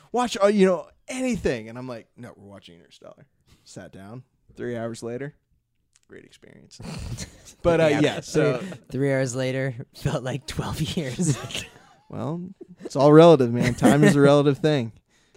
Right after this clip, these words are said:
Speaker 1: Uh, but yeah, so those are, those are my, my two. But Inception, if I had to do a top three, would be Interstellar, uh, Dark Knight, and Inception,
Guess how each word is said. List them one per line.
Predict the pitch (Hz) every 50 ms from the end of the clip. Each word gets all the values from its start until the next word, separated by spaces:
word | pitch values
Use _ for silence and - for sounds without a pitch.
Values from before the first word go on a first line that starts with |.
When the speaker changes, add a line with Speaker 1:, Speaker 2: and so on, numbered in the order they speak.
| - -
Speaker 1:
Uh, | 131 135 135 135
but | 127 156 147
yeah, | 151 147 127 110
so | 110 - -
those | 135 151 160 156
are, | 156 151 135 117
those | 107 135 135 127
are | 135 127
my, | 127 117 113 113 110 101 _
my | 113 120 120 117
two. | - - 123 123 113
But | 117 113 101 _ _ _ _ _ _ _ -
Inception, | 147 139 - - 151 143 - - 139 127 120 110 -
if | - 117 -
I | 143 135 135
had | 123 123 110
to | 113
do | 107 113 107
a | 107
top | - 127 107 92 _
three, | _ 110 95 92 98
would | 92 87 87
be | _ 101 98 85 - _ -
Interstellar, | 113 110 104 - - 110 101 98 101 98 98 98 _ _ _ _ _ _ _ _
uh, | - 92 85 87 92 101 - - -
Dark | - 123 113 110 -
Knight, | 113 110 107 110 110 104 - _ _ _ - -
and | 117 104
Inception, | 101 98 98 - - 101 98 - - 101 101 98 98 98